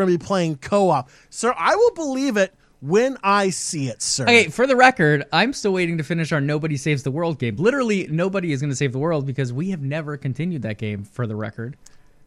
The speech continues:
Speaker 1: Joey, it's because the world is not, uh, ready to be
Speaker 2: Oh,
Speaker 1: saved.
Speaker 2: okay. Excuse me. What was I thinking? Uh, a little bit later on that one, maybe we'll give it a try. But yes, I think I will encourage you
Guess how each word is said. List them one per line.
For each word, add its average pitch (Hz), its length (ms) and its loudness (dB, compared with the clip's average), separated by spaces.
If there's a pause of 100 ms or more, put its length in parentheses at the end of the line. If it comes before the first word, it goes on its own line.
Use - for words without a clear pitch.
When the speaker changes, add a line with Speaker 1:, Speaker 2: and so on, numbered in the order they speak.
(260)
Speaker 1:
Joey, 139 320 -2
it's 123 100 -6
because 135 340 -4
the 127 80 -2
world 139 360 0
is 113 260 -6
not, 120 540 -6 (120)
uh, 104 420 -6 (120)
ready 107 280 -8
to - 100 -16
be - 80 -6
Speaker 2:
Oh, 151 420 0
Speaker 1:
saved. 117 120 -12
Speaker 2:
okay. 110 120 -10
Excuse 110 400 -10
me. 107 100 -6
What 113 160 -6
was 117 140 -8
I 110 120 -6
thinking? 110 440 -6 (360)
Uh, 127 320 0
a 147 40 0
little 233 220 4
bit 226 100 6
later 196 340 4
on 160 140 4
that 147 180 2
one, 147 200 -2
maybe 147 180 -2
we'll 131 120 -2
give 131 120 -4
it 123 60 -4
a - 20 -6
try. 135 200 -2
But 165 160 -6
yes, 131 380 -6
I 135 120 -6
think 180 320 -4
I 147 100 -4
will 143 240 -2
encourage 123 640 -8
you 101 300 -8